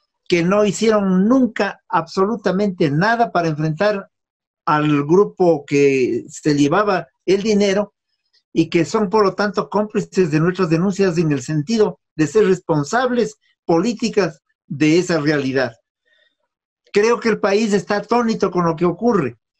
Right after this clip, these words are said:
pero no quiero dejar de, de, de, de señalar algo.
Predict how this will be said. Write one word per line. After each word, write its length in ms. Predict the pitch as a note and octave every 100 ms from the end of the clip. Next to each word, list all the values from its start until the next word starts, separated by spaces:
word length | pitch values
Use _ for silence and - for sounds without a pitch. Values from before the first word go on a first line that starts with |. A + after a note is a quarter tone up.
| _ _
pero 200 | F3 F3
no 260 | G3 G#3+
quiero 240 | A3 A3+ G#3+
dejar 300 | G3 G3 G3+
de, 240 | F#3+ E3+ - -
de, 440 | E3 D#3 D3+ D3
de, 220 | D3 C#3+
de 180 | C#3+ C#3+
señalar 400 | E3 E3 F3+ G3+
algo. 360 | A3+ G#3+ B2+